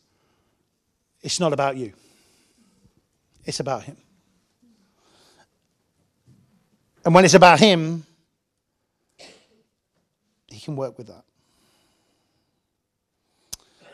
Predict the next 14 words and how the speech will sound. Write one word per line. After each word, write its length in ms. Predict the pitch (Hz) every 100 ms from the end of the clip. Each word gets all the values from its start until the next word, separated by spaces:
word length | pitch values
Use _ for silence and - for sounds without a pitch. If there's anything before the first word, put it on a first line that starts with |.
| - _ _ _ _ _ _ _
We 120 | 170 196
have 80 |
an 80 | 156
amazing 320 | 147 165 147 135
God, 220 | 139 117
don't 160 | 131
we? 140 | 123 117
That 200 | 123 120 _ _ _ _ _ _ _ _
i-, 40 | -
i-, 240 | - - 440 494 453
if 640 | 403 427 403 262 269 -
you 100 | 254
think 300 | 233 254 190 - - -
God's 520 | 165 190 156 - -